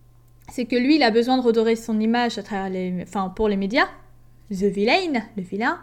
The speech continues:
hein, c'est pas pour rien, c'est parce que tous les médias l'appellent comme ça, pour différentes raisons. Et surtout, il a besoin d'héritiers, parce qu'il a pas envie que, euh, les, bah, prochains à la tête de, euh, la compagnie, euh, Pipeline, là, ben, ce soit les fils, euh, enfin, les enfants de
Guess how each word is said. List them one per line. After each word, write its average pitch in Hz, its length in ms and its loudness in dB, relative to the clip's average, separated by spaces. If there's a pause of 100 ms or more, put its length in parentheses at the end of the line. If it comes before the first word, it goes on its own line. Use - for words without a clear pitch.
(120)
hein, 247 160 -4
c'est 254 140 -8
pas 196 80 -4
pour 180 100 -8
rien, 247 160 -2
c'est 339 80 -10
parce 208 160 -6
que - 60 -20
tous 277 100 -8
les 262 100 -2
médias 214 360 0
l'appellent 185 280 -6
comme 190 180 -6
ça, 302 260 0 (560)
pour 285 160 0
différentes 240 400 -4
raisons. 233 380 -6 (280)
Et 302 100 2
surtout, 330 360 2 (420)
il 302 140 4
a 269 80 2
besoin 240 320 0
d'héritiers, 269 680 -2
parce 202 140 -4
qu'il 214 120 0
a 196 120 -2
pas 381 100 2 (180)
envie 370 280 0
que, 311 420 -4
euh, 233 140 0
les, 247 240 0
bah, 226 180 0
prochains 254 640 -4
à 247 120 0
la 220 160 0
tête 233 460 -6
de, 214 500 -2
euh, 202 220 -4 (360)
la 226 120 -2
compagnie, 233 800 0
euh, 202 100 -2
Pipeline, 226 640 -4
là, 214 240 -4
ben, 196 160 -6
ce 196 140 -12
soit 214 580 -4
les 202 240 0
fils, 226 520 -6
euh, 185 340 -4
enfin, 196 180 -6
les 202 180 0
enfants 226 460 -2
de 220 240 2